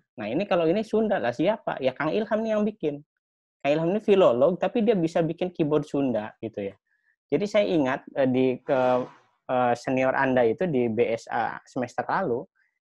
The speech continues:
itu saya pernah menugaskan uasnya itu suruh bikin vlog, ngevlog, jalan-jalan gitu ya. Suruh ngevlog. Coba Anda tanya deh. Eh,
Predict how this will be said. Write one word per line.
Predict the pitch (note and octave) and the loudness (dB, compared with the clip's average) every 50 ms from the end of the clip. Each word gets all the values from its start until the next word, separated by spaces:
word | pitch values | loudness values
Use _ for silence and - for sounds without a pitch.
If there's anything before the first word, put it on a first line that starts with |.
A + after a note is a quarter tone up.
| _ _ - | _ _ -6
itu | D3 - F#3+ | -6 -4 -2
saya | - - G#3 G#3 | 0 0 0 0
pernah | - F#3 F#3 F#3+ | -2 -2 -2 -2
menugaskan | F#3 F#3 E3 D3+ B2 A2 C3 C3 C3+ - - - F3 F#3 | 0 0 2 2 2 2 2 0 0 -2 -2 -2 -2 0
uasnya | - D3 C#3 C#3 C3 - - - B2+ C#3+ | 0 2 2 2 2 0 -2 -8 -8 -8
itu | - - F#3 | -6 -6 -8
suruh | - - E3 D#3 D#3 D3 | -4 -2 0 2 2 2
bikin | C#3 C3+ - E3+ D#3+ D#3+ - | 0 -2 -4 -4 -6 -6 -6
vlog, | _ - E3+ D#3 B2+ G#2 G2 - - _ _ _ _ E3 | _ 2 2 4 4 2 -2 -8 -16 _ _ _ _ -4
ngevlog, | E3 - - F#3+ F#3 D#3 A#2+ G#2 G#2 _ _ _ _ _ _ _ _ _ _ _ | -4 -2 0 2 4 4 4 2 -2 _ _ _ _ _ _ _ _ _ _ _
jalan-jalan | - A#2 A#2 A#2+ A#2+ A#2+ A#2 A#2+ A#2+ A#2+ B2 B2 A#2+ B2 B2 B2 B2+ B2 | 0 0 0 0 0 0 2 2 2 4 4 4 4 2 2 2 0 0
gitu | B2 B2 A#2 A#2+ | 0 2 2 4
ya. | A#2+ C3+ E3 - - _ _ _ _ _ _ _ _ _ _ _ | 4 2 0 -2 -6 _ _ _ _ _ _ _ _ _ _ _
Suruh | _ _ - B2 B2+ C3+ C3 | _ _ 0 0 0 0 0
ngevlog. | B2+ C3 - D3+ C#3 C3+ C3 C3 B2+ A#2 A2 - - | -2 -2 0 2 4 4 4 4 2 2 -2 -4 -4
Coba | C#3+ C#3 D#3+ E3 D#3 - | -2 0 0 0 0 -2
Anda | - C3+ B2 C3 C#3 | -2 -4 -4 -4 -4
tanya | - - C3 C4 C#3 C3+ | -4 -4 -2 -2 -2 -2
deh. | A#2 A2+ A2+ A#2 | -2 -4 -6 -6
Eh, | - - C#3 C3 | -6 -4 -4 -4